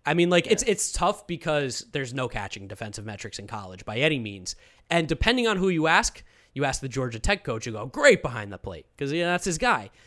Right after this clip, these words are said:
Speaker 1: You ask some
Speaker 2: Yeah.
Speaker 1: experts on M L B, you know, Network or whatever it's gonna be, they'll give you some differing opinions. Watching him, I think he's okay,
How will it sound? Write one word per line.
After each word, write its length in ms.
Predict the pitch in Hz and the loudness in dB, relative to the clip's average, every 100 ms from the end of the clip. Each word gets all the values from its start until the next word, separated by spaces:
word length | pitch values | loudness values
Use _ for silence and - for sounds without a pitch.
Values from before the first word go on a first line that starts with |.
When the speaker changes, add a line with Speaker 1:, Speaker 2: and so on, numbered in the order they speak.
| _ | _
Speaker 1:
You 140 | 156 | 2
ask 180 | 165 160 | 2 2
some 80 | 85 | -4
Speaker 2:
Yeah. 140 | 117 - | -6 -4
Speaker 1:
experts 440 | 160 - 160 139 | -4 -2 -4 -2
on 100 | 135 | -4
M 140 | 139 | -2
L 80 | 135 | -4
B, 340 | 123 127 123 123 | -4 -4 -4 -8
you 100 | 139 | -8
know, 100 | 113 | -6
Network 380 | 107 208 190 - | -2 -2 -2 -2
or 60 | 147 | -2
whatever 240 | 131 123 | -2 -4
it's 100 | 120 | -6
gonna 160 | 131 117 | -6 -6
be, 140 | 123 | -4
they'll 160 | 123 131 | -4 -4
give 160 | 139 | -6
you 80 | 139 | -8
some 160 | - 117 | -10 -4
differing 340 | 165 160 135 | -2 0 -2
opinions. 500 | 117 127 120 120 - | -4 -6 -6 -6 -6
Watching 380 | 135 190 208 233 | 0 0 0 -2
him, 80 | 214 | -2
I 60 | |
think 220 | 180 196 | 0 -4
he's 200 | - 123 - - - | -6 -10 -12 -12 0
okay, 540 | 165 - 135 135 170 | 0 0 -2 0 -2